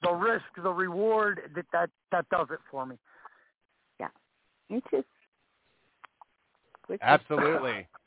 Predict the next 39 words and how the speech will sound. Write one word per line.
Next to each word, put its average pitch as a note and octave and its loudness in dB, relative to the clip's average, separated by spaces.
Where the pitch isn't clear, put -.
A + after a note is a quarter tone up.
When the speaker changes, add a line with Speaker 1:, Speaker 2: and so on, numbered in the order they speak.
Speaker 3:
Um, G3+ 2
now, G#3+ -2
so A#3+ -2
talk C#4 -4
to E4+ -6
us. A#3+ -6
Is G3+ -14
it, D#3+ -16
this F#3 -2
Snake G3+ -6
Pit F3+ -2
Slugfest, F3+ -2
is D3+ -8
this F3+ -4
a E3 2
match D3 -4
style G3 0
that G3 -6
you G#3 -10
have? F#3+ 0
Is D3+ -12
this D#3 -10
something D3+ -6
like, B2+ -4
talk A3 0
to A3+ 2
us F#3+ -2
a G3 -8
little F#3 -2
bit F3 -2
more E3+ 0
about D3+ 0
that. C#3+ -2
Speaker 1:
Oh, B3 2
man, B3+ -4
that's, C4+ -2
it's A#3+ -4
just B3+ -4
a F3+ -4